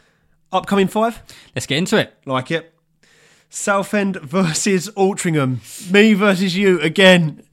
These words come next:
Speaker 2: Yeah. Um, I've gone. Sorry, I have to keep turning the volume up 'cause the thing keeps going down. Um, I've gone two one Southend.
Speaker 1: Oh.
Speaker 2: Uh, Southend seem strong at home at the moment and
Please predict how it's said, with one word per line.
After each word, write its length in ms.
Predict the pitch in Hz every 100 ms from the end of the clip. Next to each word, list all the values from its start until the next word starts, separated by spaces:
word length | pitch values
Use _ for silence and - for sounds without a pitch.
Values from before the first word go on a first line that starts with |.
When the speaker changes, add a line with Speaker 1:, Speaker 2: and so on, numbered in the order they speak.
| _
Speaker 2:
Yeah. 420 | 143 143 170 185 220 - - _ _ _ _ _ _
Um, 440 | 160 147 151 156 151 - - - -
I've 280 | 139 139 -
gone. 400 | 143 139 135 127
Sorry, 200 | - 110
I 60 | 113
have 80 | -
to 60 |
keep 140 | 147 127
turning 160 | 139
the 60 | 123
volume 320 | 113 139 120
up 140 | 107 -
'cause 80 |
the 60 | 110
thing 200 | 139 131
keeps 220 | 123 95 - -
going 260 | 113 107
down. 380 | 120 117 110 107
Um, 420 | 135 135 131 127 - - - _ _ _ _ -
I've 340 | 143 147 127
gone 440 | 151 143 143 135 -
two 300 | - 143 131
one 220 | 135 143
Southend. 500 | 123 110 135 143 117 _ _ -
Speaker 1:
Oh. 520 | 139 143 139 120 - - -
Speaker 2:
Uh, 240 | 131 139
Southend 460 | 131 165 165 185 151
seem 320 | 160 151 127 _
strong 320 | - 160 151
at 100 | 135
home 200 | 120 139 131
at 40 |
the 60 | 113
moment 440 | 107 107 104 107
and 480 | 110 107 107 107 -